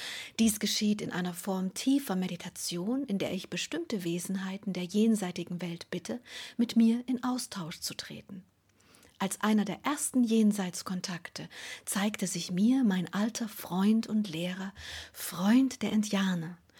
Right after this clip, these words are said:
Und es ist mir jetzt hier eine große Freude, dir nun diese Gespräche als Ergänzung zu den Büchern auf diese Art und Weise zusätzlich nahezubringen. Lieber Freund der Indianer, wir haben schon sehr viel über die Kraftlosigkeit erfahren.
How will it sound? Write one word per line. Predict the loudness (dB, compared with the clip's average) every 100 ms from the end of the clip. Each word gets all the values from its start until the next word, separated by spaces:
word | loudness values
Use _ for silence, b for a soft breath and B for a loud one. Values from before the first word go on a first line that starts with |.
| B -2
Und | 0
es | 0
ist | 0 0
mir |
jetzt | 0 0 -2 -8
hier | 0 4 2 2
eine | -4
große | -2 0 0 0 -4
Freude, | -4 0 2 0 -2
dir | -2 0
nun | 4 6 6 4
diese | 4 4 4 0
Gespräche | -4 -6 -2 -2 -2 -6 -8 -8 B B B
als | -6
Ergänzung | -4 0 4 4 2 -2 -2
zu | -2
den | -2 -2
Büchern | 0 0 0 -2 -2
auf | -4
diese | 2 4 4 -6
Art | -8 -8
und | -8 -4
Weise | -4 -4 -8 -12
zusätzlich | -6 2 2 2 -6 -8 -8 -2
nahezubringen. | 0 0 -2 -6 -8 -10 -10 -10 -14 _ _ _ _ _ _ _ _ _ _ _ _ _ _ B B B B B B
Lieber | 2 0
Freund | 2 4 4 2
der |
Indianer, | -2 -2 -4 -4 -2
wir | -2 -2
haben | -4
schon | 0 2
sehr | 4 4 2
viel | -2 -2
über | 0
die | -2
Kraftlosigkeit | -4 -6 -6 -6 -4 -4 -2 -8 -8 -10 -10
erfahren. | -12 -12 -12 -10 -10 -14